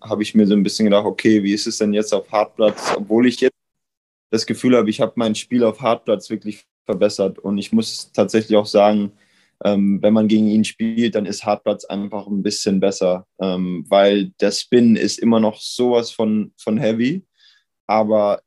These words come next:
nicht ganz so wie auf, auf Sand, weil vor allem, wenn du es dann auch schaffst, ihn, zum Beispiel, ich bin ja immer mit meiner Rückhand, wenn ich konnte, bin ich halt früh drauf und hab sie attackieren wollen, diese Vorhand.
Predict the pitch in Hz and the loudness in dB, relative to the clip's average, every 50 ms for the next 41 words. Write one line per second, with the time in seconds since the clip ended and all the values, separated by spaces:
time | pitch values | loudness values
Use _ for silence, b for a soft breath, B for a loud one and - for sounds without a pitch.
0 | _ - 110 117 120 - - - 110 101 120 113 - 117 104 101 107 107 104 - | _ -6 -4 -4 -4 -6 -6 -4 -2 -2 -2 -2 -4 -6 -4 -2 -2 -4 -4 -4
1 | - 107 107 - 101 101 98 - - 104 104 104 98 92 _ 98 101 104 104 - | -6 -8 -6 -4 -4 -4 -4 -2 -2 -2 -2 -2 -6 -6 _ -2 -2 -2 -2 -4
2 | - - - - - 73 101 123 123 120 113 117 123 123 123 123 - - 117 107 | -8 -6 -2 -2 0 0 0 -2 -2 -2 -2 -2 -2 -4 -6 -6 -4 -4 -2 -2
3 | 98 104 - - - 127 - - - - - - - 107 107 120 117 117 117 113 | -2 -4 -6 -4 -4 -4 -4 -4 -8 -12 -14 -12 -6 -2 0 2 2 2 0 -2
4 | 113 B B B B B B B B B B - - 110 117 113 110 - 117 101 | -2 B B B B B B B B B B 0 4 4 4 4 4 4 4 4
5 | 127 - - 131 127 120 104 87 110 120 120 - 98 120 123 120 120 113 92 104 | 4 2 2 2 4 4 6 4 4 4 2 2 2 2 2 2 2 2 2 0
6 | 110 107 107 107 107 117 120 - 131 117 110 107 101 101 101 95 - - - 113 | 2 2 2 0 0 -2 -2 -2 -2 -2 -2 -2 -4 -4 -6 -8 -6 -4 -2 -2
7 | 117 113 117 117 110 98 98 104 104 98 - - 101 98 - - - - 127 120 | -2 0 -2 -2 -2 -2 -2 -4 -4 -4 -6 -6 -6 -6 -8 -10 -4 0 2 2
8 | 110 104 110 110 113 120 120 120 107 101 107 110 113 110 - - 95 - - - | 4 4 6 6 4 4 2 -2 -6 -8 -6 -4 -6 -8 -6 -2 -2 -2 0 -2
9 | 104 - - - 131 123 113 107 101 104 107 110 113 107 101 107 107 - - 107 | -4 -8 -4 -4 -2 0 0 0 0 0 0 0 -4 -6 -8 -10 -12 -4 0 0
10 | 101 107 113 117 135 151 - | 2 2 0 -2 -4 -8 -12